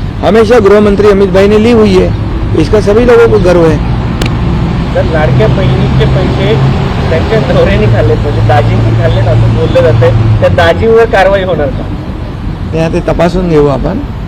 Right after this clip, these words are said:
Speaker 1: लाडक्या बहिणी आमच्या आहेत, ते लाडक्या बहिणी योजना, अ, त्या लाडक्या बहिणी आमच्या लाडक्या बहिणीच आहेत,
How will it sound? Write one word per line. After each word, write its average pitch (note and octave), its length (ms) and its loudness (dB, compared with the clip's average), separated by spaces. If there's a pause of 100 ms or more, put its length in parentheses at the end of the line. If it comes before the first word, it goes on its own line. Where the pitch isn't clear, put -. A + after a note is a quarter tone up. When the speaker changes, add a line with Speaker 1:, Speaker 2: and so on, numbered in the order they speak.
(220)
Speaker 1:
लाडक्या C#3 440 -2
बहिणी D#3 240 0
आमच्या D#3 280 -2
आहेत, D#3+ 140 0
ते D#3+ 100 -2
लाडक्या C#3 320 -4
बहिणी D#3 220 -2
योजना, D3+ 360 -2 (640)
अ, C#3+ 480 0 (160)
त्या C#3+ 100 0
लाडक्या C#3 360 -2
बहिणी D3+ 220 0
आमच्या D#3+ 240 0
लाडक्या C#3+ 320 0
बहिणीच D#3 340 0
आहेत, D3+ 200 0